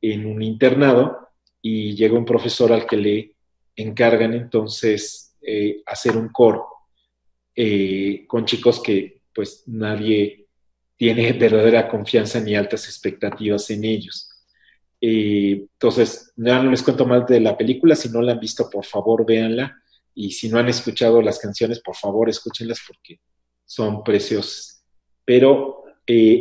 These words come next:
me sirve para hablar de lo que es liderazgo. Líder, eh, la palabra líder en el español viene de, eh, el término inglés leader, este, leader, ¿no?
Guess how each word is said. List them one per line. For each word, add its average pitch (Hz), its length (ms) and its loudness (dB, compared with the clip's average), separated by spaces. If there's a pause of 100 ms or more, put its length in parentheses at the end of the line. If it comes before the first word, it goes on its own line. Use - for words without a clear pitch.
me 123 120 0
sirve 151 340 6
para 113 640 2 (120)
hablar 120 360 4
de 123 100 4
lo 110 180 2
que 117 140 2
es 104 100 -4
liderazgo. 107 640 0 (800)
Líder, 139 800 4 (240)
eh, 113 160 0
la 104 160 -2
palabra 117 360 4
líder 117 420 2
en 104 120 -2
el 101 160 -4
español 123 680 -2 (360)
viene 123 720 -2
de, 107 600 -2 (120)
eh, 104 580 -2
el 107 140 -6
término 120 380 2
inglés 127 640 2
leader, 117 480 0 (760)
este, 107 480 -2
leader, 107 480 2 (180)
¿no? 143 140 -6